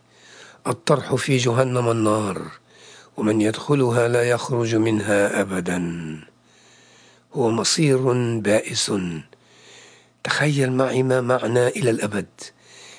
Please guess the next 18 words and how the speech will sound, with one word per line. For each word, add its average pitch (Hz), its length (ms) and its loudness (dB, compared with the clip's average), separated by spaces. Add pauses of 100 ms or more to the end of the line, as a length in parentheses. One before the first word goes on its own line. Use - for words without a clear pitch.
(120)
لا 135 240 2
نهاية 135 520 2
لهذا 127 440 0
العذاب، 110 560 -2 (640)
لا 131 220 2
نهاية 135 580 4
لهذا 127 480 2
الندم، 123 640 0 (540)
حين 120 260 2
لن 117 280 2
ينفع 117 480 0
الندم 110 440 0
شيئا. - 420 -6 (800)
أترى 131 340 2
إذن 143 360 2
يا 131 100 4
صديقي 123 480 0
المستمع 127 600 0